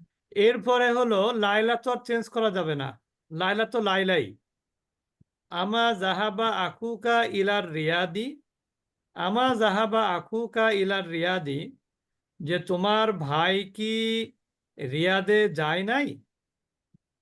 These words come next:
তো এখন আপনি যদি বলেন আসলে সে যায়নি, তাহলে কিন্তু আপনার উত্তর হবে কি?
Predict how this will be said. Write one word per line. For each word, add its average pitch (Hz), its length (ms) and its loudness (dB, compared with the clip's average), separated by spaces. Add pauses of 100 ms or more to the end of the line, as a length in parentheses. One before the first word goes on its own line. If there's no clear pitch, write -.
(240)
তো - 40 -10
এখন 226 280 -4
আপনি 226 300 -2
যদি 220 260 0
বলেন 208 300 0 (120)
আসলে 214 420 0
সে 220 200 0
যায়নি, 180 460 0 (840)
তাহলে 202 340 2
কিন্তু 226 340 -2
আপনার 214 380 2
উত্তর 202 340 -4
হবে 214 280 0 (1040)
কি? 226 200 -2